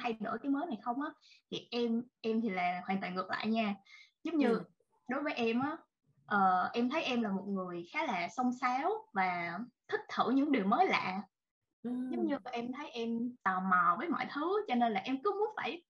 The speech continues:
Speaker 1: thử cho bằng được, biết trải nghiệm nó như thế nào.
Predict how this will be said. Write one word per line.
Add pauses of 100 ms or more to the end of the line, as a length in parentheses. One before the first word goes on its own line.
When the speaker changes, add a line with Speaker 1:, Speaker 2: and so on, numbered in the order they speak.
(140)
Speaker 1:
thử
cho
bằng
được,
biết (340)
trải
nghiệm
nó
như
thế
nào.